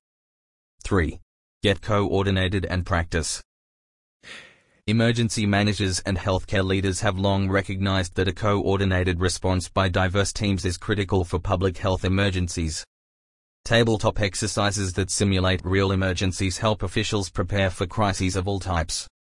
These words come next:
Like a fire drill, they bring together community stakeholders to walk through a hypothetical disaster scenario and hash out roles and responsibilities.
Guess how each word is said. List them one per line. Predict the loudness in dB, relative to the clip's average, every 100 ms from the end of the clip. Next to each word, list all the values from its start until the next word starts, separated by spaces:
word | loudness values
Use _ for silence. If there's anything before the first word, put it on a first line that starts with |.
| _ _ _ _ _ _ _
Like | 0 0 0
a | 0
fire | 2 2 2
drill, | 2 2 2 0 -6 _ _ -4
they | 0
bring | 2 4 2
together | 2 2 2 2
community | -2 0 2 2 0
stakeholders | 0 0 0 0 0 0 -2
to | -4
walk | -2 -2 -4
through | 0 4 4
a |
hypothetical | 2 0 -2 0 0 0 0
disaster | 0 2 2 0 -2 -4
scenario | 0 2 4 4 2
and | 2 0
hash | 0 0 0
out | -2 0
roles | 2 2 0 -2
and | 0
responsibilities. | 0 0 -2 -2 0 0 0 0 -4 -6